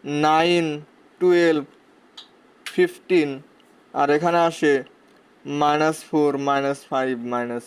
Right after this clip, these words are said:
সিক্স। তো আমরা দেখতেই পারতাছি যে দুইটা ম্যাট্রিক্স, প্রথমে এ বি ম্যাট্রিক্স গুণ করলাম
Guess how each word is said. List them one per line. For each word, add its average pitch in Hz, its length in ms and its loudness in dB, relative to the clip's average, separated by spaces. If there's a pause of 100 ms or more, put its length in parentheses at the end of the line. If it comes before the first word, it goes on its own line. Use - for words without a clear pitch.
(100)
সিক্স। 160 240 -6 (1200)
তো 196 60 2
আমরা 214 180 4
দেখতেই 240 340 2
পারতাছি 220 420 0
যে 214 100 2
দুইটা 214 300 2
ম্যাট্রিক্স, 208 640 0
প্রথমে 202 280 0 (100)
এ 233 180 4
বি 233 120 2
ম্যাট্রিক্স 196 460 0
গুণ 202 260 -2
করলাম 175 560 2